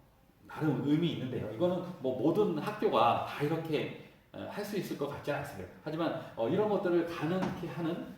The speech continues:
가능하게 또 실현하고 있는 학교들이 있습니다. 체육 교육과정 특성화 학교라든지 또, 어, 방과 후 체육 최대 진학반, 이런,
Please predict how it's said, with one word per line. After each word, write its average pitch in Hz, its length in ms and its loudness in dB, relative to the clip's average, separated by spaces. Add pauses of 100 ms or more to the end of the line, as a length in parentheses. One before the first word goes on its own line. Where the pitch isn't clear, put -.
가능하게 160 1300 -2
또 120 120 2
실현하고 220 540 2
있는 143 180 0
학교들이 143 460 -2
있습니다. 135 420 -2 (240)
체육 214 460 0 (220)
교육과정 143 520 2
특성화 202 380 -2
학교라든지 127 840 -4 (180)
또, 107 380 -2 (240)
어, - 320 -12 (320)
방과 147 360 2
후 147 120 4
체육 - 460 -2 (160)
최대 185 280 0
진학반, 120 680 -2
이런, 170 380 2